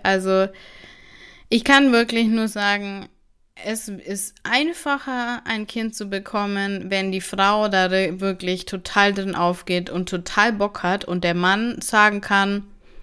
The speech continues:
„Mach du das mal, ich unterstütze dich und du sagst mir, was ich machen soll.“ Ich kann dir sagen, bei uns ist es nicht so. Ich bin nicht so, dass ich denk, das ist,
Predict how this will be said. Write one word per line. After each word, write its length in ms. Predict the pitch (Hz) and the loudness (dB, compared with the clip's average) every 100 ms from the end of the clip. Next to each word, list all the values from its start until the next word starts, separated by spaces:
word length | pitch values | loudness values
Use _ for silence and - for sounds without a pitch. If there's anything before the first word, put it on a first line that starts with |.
| - - - - - - - - - | -12 -10 -10 -12 -12 -14 -16 -16 -6
„Mach 240 | 220 220 - | 2 4 4
du 220 | 247 254 | 4 6
das 260 | 277 269 262 | 6 4 2
mal, 380 | 240 240 240 196 | 2 4 4 0
ich 120 | 190 | -4
unterstütze 640 | 196 202 - 262 254 - | -2 -4 -2 -4 -4 -2
dich 320 | 262 277 269 | 2 2 0
und 140 | 202 196 | -4 -4
du 80 | 202 | -2
sagst 420 | 202 208 - - | -2 -2 -4 -4
mir, 180 | 208 190 | -2 -2
was 200 | 190 - | -2 -4
ich 100 | 165 | -4
machen 320 | 170 180 175 | -2 -2 -2
soll.“ 400 | 180 - 123 - _ _ _ _ _ - | -4 -4 -4 -6 _ _ _ _ _ -10
Ich 120 | 202 | -2
kann 200 | 247 262 | 2 6
dir 140 | 277 | 6
sagen, 280 | 254 247 247 | 8 6 6
bei 100 | 247 | 2
uns 220 | 214 208 | 0 -4
ist 160 | 220 220 | -6 -6
es 140 | 240 | 0
nicht 300 | 269 302 - | 4 4 2
so. 280 | - - - - _ - - - | -6 -6 -8 -14 _ -18 -16 -6
Ich 240 | - 269 - | 2 2 4
bin 540 | 254 240 233 165 101 | 4 4 2 -2 -8
nicht 300 | 202 233 240 | -2 0 0
so, 120 | 254 233 | 0 2
dass 200 | 226 220 | 2 0
ich 160 | 214 | -2
denk, 280 | 214 214 214 | -2 -2 -2
das 140 | 208 | -4
ist, 320 | 202 208 196 | -4 -8 -8